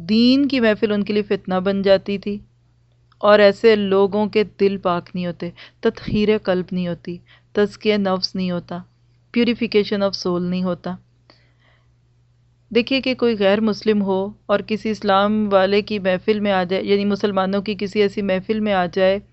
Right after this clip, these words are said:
جس میں اس کو کوئی appoint کرے کہ جاؤ ذرا ان کی خبریں لے کے آؤ، یہ مسلمان کیا کرتے ہیں، تو اسی لیے دیکھیے وہ باتیں، وہ روایتیں، وہ حدیثیں ان کے دلوں پہ نہیں آتی۔ کیوں؟ پیچھے سے اپروچ غلط ہے۔ اتنا خوف آتا ہے ان آیتوں کو پڑھ کے کہ اللہ کا معاملہ بندے کے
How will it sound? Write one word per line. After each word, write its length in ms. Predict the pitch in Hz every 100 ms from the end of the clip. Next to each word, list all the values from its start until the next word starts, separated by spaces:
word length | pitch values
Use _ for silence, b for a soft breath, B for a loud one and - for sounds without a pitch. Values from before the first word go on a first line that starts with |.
| _ _ _ _ _
جس 200 | 208 202
میں 120 | 214
اس 80 | 202
کو 120 | 214
کوئی 420 | 208 214 208 214
appoint 380 | 208 196 190 208
کرے 240 | 214 190 190
کہ 120 | 202
جاؤ 260 | 190 190
ذرا 200 | 202 196
ان 180 | 190 185
کی 280 | 190 196 190 -
خبریں 360 | - 180 196
لے 140 | 196 185
کے 140 | 190
آؤ، 80 | 185
یہ 120 | 185
مسلمان 460 | 185 - 190 185 180
کیا 180 | 180
کرتے 360 | 185 190 170 190
ہیں، 80 | 196 B B B _
تو 100 | 233
اسی 220 | 226 262
لیے 160 | 254 240
دیکھیے 340 | 214 196 233
وہ 160 | 220 214
باتیں، 560 | 185 180 185 202 196
وہ 140 | 190 190
روایتیں، 600 | 185 180 180 - 190 190
وہ 160 | 185
حدیثیں 360 | 185 180 180 202
ان 80 | 190
کے 100 | 196
دلوں 260 | 180 180
پہ 120 | 180
نہیں 240 | 190 185 185
آتی۔ 240 | 170 - 170 _ _ _ _ _
کیوں؟ 280 | - 208 240 b b b
پیچھے 260 | - 202 214
سے 220 | 202 208 202 _ _
اپروچ 420 | 190 - 185 190
غلط 380 | 175 175 170 170
ہے۔ 60 | 180 - _ _ _ _ _
اتنا 280 | 208 - 247
خوف 320 | 247 190 202
آتا 220 | 226 202 202
ہے 40 |
ان 60 | 196
آیتوں 240 | 185 202
کو 120 | 196
پڑھ 220 | 190 190
کے 180 | 180 220
کہ 100 | 214
اللہ 240 | 196 190 214
کا 160 | 214 220
معاملہ 360 | 202 185 190
بندے 400 | 202 190 180 190
کے 140 | 208